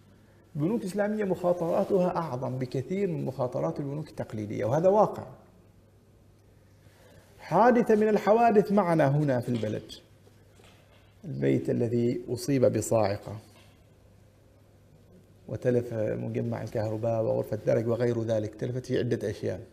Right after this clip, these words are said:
ممول من بنك إسلامي. الفتوى جاءت أن البنك الإسلامي ملزم بالغرامة وبضمان هذه الإصلاحات كلها. أين هذا؟ أين ستجد مثل هذا الأمر في بنك تقليدي؟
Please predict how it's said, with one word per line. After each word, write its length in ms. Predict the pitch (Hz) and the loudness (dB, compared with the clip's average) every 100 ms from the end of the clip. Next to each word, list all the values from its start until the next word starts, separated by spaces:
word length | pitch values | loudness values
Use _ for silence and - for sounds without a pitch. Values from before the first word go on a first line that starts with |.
| - - 135 | -20 -16 -8
ممول 420 | 123 135 160 147 | -2 2 2 2
من 160 | 139 131 | 0 0
بنك 220 | 120 - | 0 -2
إسلامي. 420 | - 110 104 104 135 - _ - - - - _ _ - _ - - - - - - 151 | -6 -6 -6 -6 -12 -18 _ -20 -20 -20 -20 _ _ -20 _ -20 -20 -20 -20 -20 -10 -6
الفتوى 500 | 143 226 214 160 135 | -2 -2 4 8 8
جاءت 540 | 135 120 127 - - - 156 | 6 2 0 -4 -8 -8 -4
أن 200 | 143 127 | -2 -4
البنك 460 | 117 127 156 147 | -2 -2 -2 -2
الإسلامي 760 | 131 127 120 135 131 131 127 123 | -4 -4 -4 -2 -2 -2 -2 -2
ملزم 500 | 123 123 123 127 120 | -2 -2 0 -2 -2
بالغرامة 520 | 120 113 113 110 107 - - - - _ - | 0 0 -2 -6 -10 -14 -20 -20 -20 _ -14
وبضمان 560 | - 131 123 127 127 127 | -4 -2 0 0 0 -2
هذه 360 | 117 131 110 | -2 -2 -2
الإصلاحات 640 | 117 - - 120 113 160 180 - | -4 -4 -2 -2 -2 -4 -6 -6
كلها. 460 | 147 120 110 104 104 - - - - - | -4 -2 -4 -6 -12 -16 -20 -20 -14 -2
أين 200 | 233 208 | 0 2
هذا؟ 520 | 170 175 175 165 165 | 2 2 0 0 2
أين 240 | 190 190 156 | 2 0 -2
ستجد 460 | 139 170 170 156 | -2 0 2 2
مثل 380 | 135 175 190 170 | 2 0 2 4
هذا 340 | 151 165 160 | 4 0 0
الأمر 380 | 151 - 185 196 | -2 0 0 0
في 100 | 165 | 0
بنك 280 | 139 123 120 | 0 -2 -4
تقليدي؟ 520 | 120 117 117 117 127 | -6 -6 -4 -4 -6